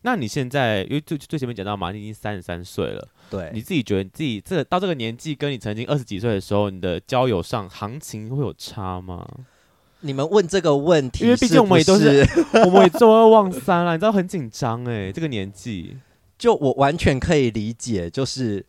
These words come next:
Speaker 2: 雷梦跟花园，你们现在
Speaker 1: 焦虑的点吗？
Speaker 2: 二十七八岁的时候，然后很焦虑自己快要三十岁这件事情。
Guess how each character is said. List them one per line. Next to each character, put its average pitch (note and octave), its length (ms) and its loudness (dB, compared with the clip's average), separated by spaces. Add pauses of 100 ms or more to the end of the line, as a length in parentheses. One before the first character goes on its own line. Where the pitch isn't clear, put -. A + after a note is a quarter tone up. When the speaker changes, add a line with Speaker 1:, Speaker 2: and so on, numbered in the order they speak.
(380)
Speaker 2:
雷 A#2 180 -2
梦 B2 240 -2
跟 A#2 180 -4
花 G#2+ 320 -4
园， E2+ 380 -10
你 G2 140 -12
们 F#2 260 -10
现 A#2 340 -6
在 A2 320 -6
Speaker 1:
焦 B2 260 6
虑 C#3+ 100 2
的 B2 100 2
点 A#2+ 240 2
吗？ A2 60 2
Speaker 2:
二 A2 60 2
十 A2+ 40 0
七 G2 60 -2
八 A2+ 40 -6
岁 B2+ 200 0
的 G2 120 -4
时 F#2+ 280 -10
候， A2 180 -4
然 G2 100 -10
后 G#2+ 80 -4
很 A#2 240 -6
焦 G#2+ 220 -4
虑 A2 160 -8
自 G#2 180 -18
己 E2+ 240 -20
快 - 180 -12
要 G2 100 -8
三 F#2 260 -12
十 E2 180 -14
岁 F2+ 220 -12
这 F#2+ 100 -14
件 E2+ 240 -14
事 F#2 220 -16
情。 - 160 -18